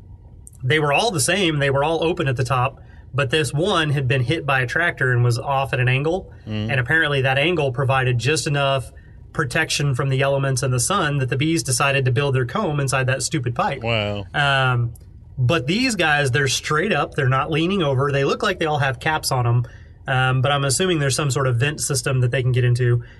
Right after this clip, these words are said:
Speaker 1: And I told him, I said, "Well, it's, it's very odd for honeybees to choose just a little pipe that's not gonna have a lot of volume." I said, "Now, if that pipe is leading to a bigger chamber or cavity,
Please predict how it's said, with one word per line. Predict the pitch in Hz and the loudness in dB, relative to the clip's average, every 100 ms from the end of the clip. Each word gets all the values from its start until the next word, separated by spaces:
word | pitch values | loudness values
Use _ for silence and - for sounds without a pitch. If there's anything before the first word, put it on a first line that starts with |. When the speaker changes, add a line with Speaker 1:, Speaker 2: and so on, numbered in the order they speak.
| - - | -14 -4
Speaker 1:
And | 139 | -2
I | 135 | 2
told | 180 | 2
him, | 160 | 2
I | 147 | 0
said, | 156 | 0
"Well, | 139 151 | 0 0
it's, | 127 - - | -2 -6 -2
it's | 165 131 | -2 0
very | 127 147 196 240 | 0 2 2 0
odd | 160 143 143 143 127 | -2 0 2 0 -2
for | - 131 | -2 -4
honeybees | 120 165 156 127 123 120 120 - - - - - | 0 0 0 2 2 2 0 -2 -20 -20 -20 -8
to | 143 | -6
choose | 120 - 170 160 147 139 131 127 123 - - - - 139 | -2 0 0 2 0 0 2 0 -2 -8 -20 -20 -8 -4
just | 113 143 151 147 | 2 2 2 0
a | |
little | 127 139 139 | 0 2 0
pipe | 120 147 135 123 | 0 0 0 -2
that's | 151 127 | -4 -2
not | 143 131 | -2 0
gonna | 131 | 0
have | 131 | 2
a | 127 | 2
lot | 127 | 2
of | 123 | 2
volume." | 131 139 135 123 120 | 2 2 4 4 4
I | 139 135 | 2 -2
said, | 147 | 0
"Now, | 131 131 | 0 0
if | 131 | 0
that | 143 - | -2 0
pipe | 151 151 147 | 0 0 0
is | 131 | 0
leading | 131 139 170 175 165 | 0 0 0 0 0
to | 135 147 | 0 0
a | |
bigger | 131 143 127 | 2 2 2
chamber | 123 160 147 127 120 | 0 0 0 2 0
or | |
cavity, | 120 202 262 214 139 131 | 0 0 0 0 -2 -2